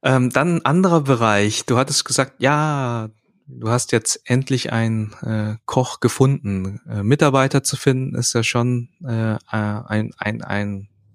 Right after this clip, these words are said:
großer Engpass, äh, in der Gastro. Hast du da irgendeinen Rat,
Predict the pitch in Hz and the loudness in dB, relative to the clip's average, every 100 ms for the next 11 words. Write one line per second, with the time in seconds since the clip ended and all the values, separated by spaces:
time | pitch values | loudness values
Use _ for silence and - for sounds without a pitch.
0 | _ _ - - 110 131 107 - 113 143 | _ _ -20 -4 0 2 0 0 0 -2
1 | - 127 143 - - - 135 117 110 123 | -2 -2 0 -2 -4 -10 -8 -6 -6 -8
2 | - 107 101 98 113 135 - 110 113 135 | -8 -6 -6 -2 -2 -2 -2 0 0 0
3 | - - - - - - 127 - 110 104 | -6 -18 -16 -18 -20 -6 -6 -4 -2 0
4 | 117 - 135 135 - 120 110 101 120 | 2 0 2 0 0 0 2 4 4